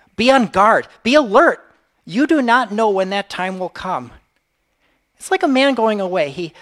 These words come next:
leaves his house and puts his servants in charge, each with their assigned task, and tells the one at the door to keep watch. Therefore, keep watch, because you do not know when the owner of the house will come back, whether in the evening or at midnight,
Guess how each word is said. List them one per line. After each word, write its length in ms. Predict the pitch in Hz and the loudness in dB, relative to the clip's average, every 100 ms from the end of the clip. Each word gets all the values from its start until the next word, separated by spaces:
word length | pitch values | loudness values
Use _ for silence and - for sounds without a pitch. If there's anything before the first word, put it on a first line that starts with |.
| - | -10
leaves 260 | 214 294 240 | -4 -4 -4
his 160 | 196 | -6
house 300 | - 180 175 | -2 -2 -4
and 120 | 165 | -10
puts 180 | - 196 | -12 -12
his 120 | 156 | -10
servants 360 | - 180 190 165 | -8 -6 -6 -8
in 80 | 143 | -12
charge, 420 | - 139 - - _ | -8 -8 -8 -14 _
each 200 | 135 143 | -18 -16
with 140 | 170 165 | -14 -8
their 140 | 180 | -6
assigned 340 | 170 185 185 - | -6 -6 -8 -10
task, 500 | 185 190 - - _ _ _ | -12 -10 -12 -16 _ _ _
and 120 | 139 | -20
tells 400 | - 160 196 - - - - | -8 -6 -4 -8 -16 -14 -10
the 80 | |
one 260 | 156 151 170 | -6 -4 -4
at 140 | 175 | -6
the 80 | 160 | -12
door 240 | 143 160 165 | -8 -8 -8
to 60 | |
keep 280 | - 165 165 | -10 -14 -12
watch. 480 | 170 139 135 - - _ _ _ _ _ _ _ | -10 -10 -12 -18 -20 _ _ _ _ _ _ _
Therefore, 480 | 185 214 240 - 175 | 2 2 2 2 2
keep 340 | 185 - 202 - | 0 -8 -8 -2
watch, 320 | 151 160 - | -2 -2 -8
because 420 | 165 - 160 - | -12 -8 -8 -6
you 180 | 196 240 | -4 -4
do 200 | 202 226 | -4 -4
not 320 | 196 196 170 | -4 -6 -6
know 160 | 175 170 | -6 -6
when 240 | 160 151 | -6 -8
the 140 | 151 - | -10 -8
owner 340 | 151 170 202 | -8 -4 -4
of 100 | 196 | -4
the 60 | 160 | -6
house 340 | - 143 - | -8 -8 -8
will 80 | 151 | -12
come 240 | - 156 | -12 -12
back, 420 | 151 156 131 - _ _ _ _ _ | -10 -10 -10 -14 _ _ _ _ _
whether 260 | 135 139 123 | -6 -6 -8
in 80 | |
the 180 | 120 139 | -10 -14
evening 480 | 135 135 185 214 208 _ _ _ | -18 -14 -10 -10 -10 _ _ _
or 80 | 117 | -14
at 120 | 120 | -12
midnight, 540 | 131 135 156 180 214 | -10 -10 -8 -8 -8